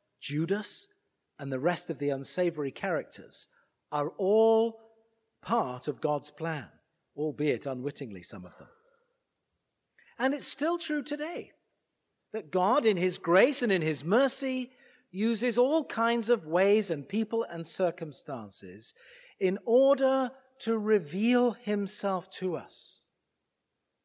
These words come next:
to make himself known, to lead us,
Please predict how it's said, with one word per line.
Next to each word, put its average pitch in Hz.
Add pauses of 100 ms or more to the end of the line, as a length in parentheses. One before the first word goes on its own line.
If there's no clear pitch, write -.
(140)
to 120
make 175
himself 175
known, 151 (840)
to 120
lead 160
us, -